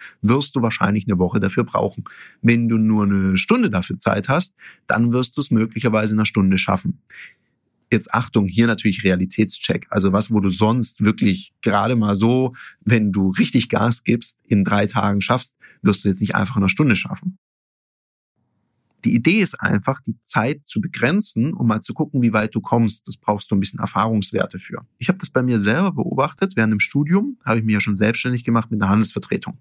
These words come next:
Und in manchen Semestern, ich habe dann mir natürlich nicht ganz so viel Scheine in ein Semester reingelegt, damit ich schön Zeit hatte zum Telefonieren, Akquise machen, ein bisschen Geld verdienen. Und da habe ich natürlich gemerkt, wenn ich viel, viel, viel Telefonzeit hatte, ja, dann habe ich die halt auch gebraucht, um meine Termine zu vereinbaren.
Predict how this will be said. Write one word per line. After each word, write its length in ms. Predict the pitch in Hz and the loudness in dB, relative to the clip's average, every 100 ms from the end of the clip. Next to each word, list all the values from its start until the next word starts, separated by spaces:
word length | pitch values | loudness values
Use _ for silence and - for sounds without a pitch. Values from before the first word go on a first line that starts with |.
| _ _ _ _ _ _ _ _ _ _ _ _ - - - - | _ _ _ _ _ _ _ _ _ _ _ _ -20 -20 -20 -6
Und 120 | - | 0
in 80 | 107 | 2
manchen 300 | 95 107 104 | 2 2 2
Semestern, 440 | 92 110 117 120 107 | 2 2 0 0 0
ich 100 | 92 | -2
habe 80 | - | -2
dann 300 | 98 90 90 | -2 -2 -2
mir 140 | - | -2
natürlich 260 | 95 95 104 | -2 -2 -2
nicht 120 | 113 | 0
ganz 180 | 113 101 | 0 0
so 80 | 110 | -2
viel 120 | 113 | -2
Scheine 360 | - - 117 113 | -2 -2 -2 -2
in 60 | |
ein 180 | - 110 | -2 0
Semester 320 | 107 110 - | 0 0 -2
reingelegt, 520 | 101 113 110 107 110 - - - - | -2 -2 0 0 -2 -8 -16 -14 -4
damit 180 | - - | 0 2
ich 80 | 98 | 2
schön 200 | - 101 | 2 0
Zeit 260 | 98 98 | 2 0
hatte 160 | 104 104 | 0 -4
zum 260 | - 101 92 | -4 -6 -2
Telefonieren, 600 | 95 92 - 127 151 - | 0 0 2 2 2 -2
Akquise 340 | - 135 120 | 2 4 4
machen, 240 | 110 110 107 | 2 0 -2
ein 40 | |
bisschen 180 | 92 107 | -4 -2
Geld 160 | 101 | -2
verdienen. 480 | 101 107 101 101 95 - - - - _ _ 135 | 0 0 2 2 0 -8 -16 -18 -20 _ _ 0
Und 100 | 151 | 2
da 80 | 143 | 0
habe 120 | 127 | 0
ich 40 | 175 | 0
natürlich 220 | 160 143 | 0 0
gemerkt, 300 | 117 135 131 | 2 2 0
wenn 80 | 104 | -2
ich 180 | 98 - | -2 0
viel, 200 | 208 226 | 2 2
viel, 180 | 226 196 | 2 2
viel 220 | 185 156 | 2 -2
Telefonzeit 720 | - 120 110 147 135 110 95 | 0 0 2 0 0 -2 0
hatte, 320 | 98 185 196 _ _ _ _ - - - - - _ _ - | 0 0 -2 _ _ _ _ -20 -20 -20 -20 -20 _ _ -2
ja, 80 | |
dann 140 | 151 165 | 0 2
habe 100 | 185 | 0
ich 60 | |
die 120 | 185 160 | 0 -2
halt 140 | - | 0
auch 140 | - | 0
gebraucht, 480 | - - 107 131 - | 0 0 0 0 0
um 40 | 98 | 0
meine 200 | 87 90 | 0 0
Termine 380 | 98 98 85 | 0 0 0
zu 120 | - 98 | -4 -2
vereinbaren. 600 | 107 - 92 87 82 | 0 0 0 0 -4